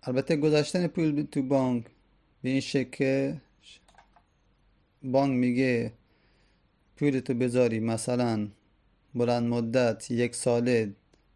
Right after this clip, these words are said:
دست نزنی بهش، نزد ما بگذاری، ما مثلاً پانزده درصد سود بهت می‌دیم.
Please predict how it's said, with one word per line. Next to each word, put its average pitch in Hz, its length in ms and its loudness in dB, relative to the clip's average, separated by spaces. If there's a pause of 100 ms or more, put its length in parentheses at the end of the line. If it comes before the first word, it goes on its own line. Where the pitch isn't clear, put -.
(120)
دست 127 260 0
نزنی 123 460 0
بهش، 143 440 0 (760)
نزد 123 260 0
ما 123 160 2
بگذاری، 123 680 0 (1600)
ما 127 300 0
مثلاً 123 800 0 (840)
پانزده 123 400 0
درصد 120 320 -2
سود 107 280 -4
بهت 104 180 -2
می‌دیم. 98 380 -6